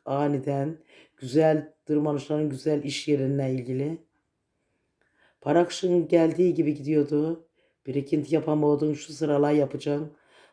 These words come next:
Başlayacak mesela. Çok güzel geldi. Bir davetsin iş yeri, kariyeri. Veremedi ağır noktayı. Hedeflerin var. Hedeflerin yıllardır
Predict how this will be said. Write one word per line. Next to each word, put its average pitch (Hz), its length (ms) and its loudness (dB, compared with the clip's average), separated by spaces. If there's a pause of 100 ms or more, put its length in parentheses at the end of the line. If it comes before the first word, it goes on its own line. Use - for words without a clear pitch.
(100)
Başlayacak 147 600 2
mesela. 139 480 -2
Çok 156 280 -2
güzel 147 300 0
geldi. 139 680 -2 (1600)
Bir 139 200 -2
davetsin 135 500 0
iş 131 200 -6
yeri, 135 160 0
kariyeri. 135 720 -2 (380)
Veremedi 135 420 -8 (140)
ağır 127 260 -4
noktayı. 143 520 -6 (4000)
Hedeflerin 156 760 2
var. 160 280 -2 (120)
Hedeflerin 156 640 2
yıllardır 160 720 2